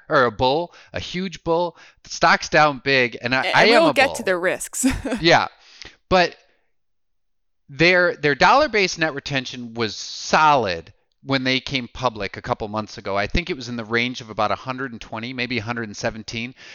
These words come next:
Speaker 1: But travel and ticketing are two of their largest, uh, verticals. Now, travel and ticketing, and because they're paid as a percentage of all sales for their merchants, were non-existent because you couldn't go to concerts and people weren't traveling on airplanes.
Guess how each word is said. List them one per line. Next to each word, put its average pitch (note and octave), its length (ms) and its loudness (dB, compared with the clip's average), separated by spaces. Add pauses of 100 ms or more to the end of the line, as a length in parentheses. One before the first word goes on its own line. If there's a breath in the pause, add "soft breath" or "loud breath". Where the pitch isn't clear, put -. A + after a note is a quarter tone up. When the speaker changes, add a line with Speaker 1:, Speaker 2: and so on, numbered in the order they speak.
(340 loud breath)
Speaker 1:
But D#3+ 200 2 (640 soft breath)
travel E3 680 0
and B2+ 200 -12
ticketing A2+ 640 -2 (100)
are B2+ 120 -2
two D#3 300 -10
of A#2+ 140 -10
their A2+ 220 -2
largest, A#2 1000 -2 (500)
uh, G#2 300 2 (100)
verticals. - 720 -4 (340)
Now, B2 160 2
travel G3+ 420 2
and D#3+ 100 -4
ticketing, B2 580 -2 (100)
and C#3 120 -10
because C#3 260 -4
they're C#3+ 120 0
paid F3 340 -2
as B2+ 140 0
a A#2 60 -10
percentage C#3 540 -6
of A2 100 -6
all B2 140 0
sales C#3 360 -2
for A#2+ 160 -10
their G#2+ 240 -8
merchants, A#2 560 -6 (580 loud breath)
were F#3+ 220 0
non-existent A3+ 640 0
because - 200 -6
you E3+ 40 -8
couldn't G#3 220 -6
go A3+ 140 4
to G#3+ 60 -2
concerts C#3+ 520 -6
and B2 100 -12
people F3+ 220 -4
weren't E3 300 -2
traveling D#3+ 400 0
on C#3 120 -2
airplanes. F3 600 -4